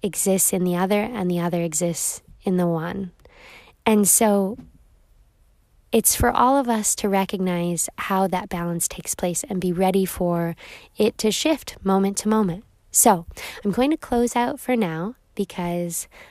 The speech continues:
my little eighteen-year-old Chihuahua says it's time to be done, and I follow her lead a lot of times. <laughs> So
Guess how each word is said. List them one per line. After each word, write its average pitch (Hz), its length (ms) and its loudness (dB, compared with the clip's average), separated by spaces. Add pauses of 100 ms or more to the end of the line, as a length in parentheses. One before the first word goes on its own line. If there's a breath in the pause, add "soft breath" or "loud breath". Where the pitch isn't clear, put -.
(120 loud breath)
my 170 160 -2
little 185 440 -2 (160)
eighteen-year-old 208 640 0
Chihuahua 190 600 -4
says 175 500 -6
it's - 280 -8
time 180 320 -4
to 226 120 -12
be 277 160 -2
done, 190 400 0 (260)
and 190 380 0 (220)
I 185 600 -2
follow 180 360 0
her 190 140 0
lead 196 460 -6 (160)
a 185 60 -4
lot 170 220 0
of 180 80 -2
times. 175 420 0
<laughs> - 60 0
So 208 180 6